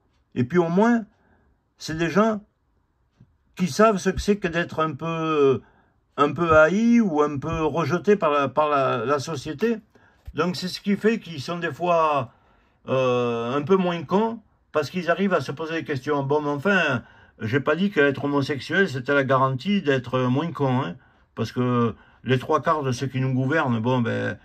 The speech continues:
ils tournent à voile et à vapeur, et ça dans tous les pays, hein. Parce que,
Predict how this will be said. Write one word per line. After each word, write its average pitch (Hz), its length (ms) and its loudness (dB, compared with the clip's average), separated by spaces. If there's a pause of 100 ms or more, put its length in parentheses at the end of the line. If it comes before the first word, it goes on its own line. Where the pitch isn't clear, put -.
(240)
ils 120 160 -2
tournent 143 220 -2
à 123 300 2
voile 135 260 2
et 131 40 6
à 123 120 4
vapeur, 123 480 0
et 107 60 -2
ça 156 180 -2
dans 127 140 0
tous 127 140 -4
les 135 100 -2
pays, 143 340 0
hein. 139 180 -4 (1120)
Parce - 180 -2
que, 131 100 0